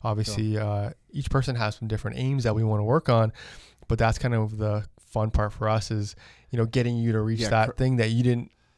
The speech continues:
Speaker 1: you know, you could get to.
Speaker 2: Yeah,
Speaker 1: You
Speaker 2: cool.
Speaker 1: know?
Speaker 2: Cool. So thank you for
Speaker 1: Yeah,
Speaker 2: everything you've been
Speaker 1: thank
Speaker 2: done
Speaker 1: you.
Speaker 2: for me personally, and I'm just excited that we're getting this message out there.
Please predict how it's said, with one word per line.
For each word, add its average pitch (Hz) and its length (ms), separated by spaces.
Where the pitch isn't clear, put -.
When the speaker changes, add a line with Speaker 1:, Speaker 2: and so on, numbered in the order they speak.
Speaker 1:
you 123 100
know, 113 180
you 113 180
could 107 160
get 113 220
to. - 160
Speaker 2:
Yeah, 107 280
Speaker 1:
You - 80
Speaker 2:
cool. 101 80
Speaker 1:
know? 87 180
Speaker 2:
Cool. 92 320
So 113 180
thank 135 320
you 101 100
for - 140
Speaker 1:
Yeah, 110 60
Speaker 2:
everything 117 320
you've 110 100
been 120 80
Speaker 1:
thank 104 80
Speaker 2:
done 107 100
Speaker 1:
you. 107 60
Speaker 2:
for 113 100
me 113 140
personally, 123 640
and 110 240
I'm 104 100
just 107 200
excited 107 380
that 101 100
we're 101 80
getting 104 240
this 98 160
message 101 420
out 107 180
there. 107 280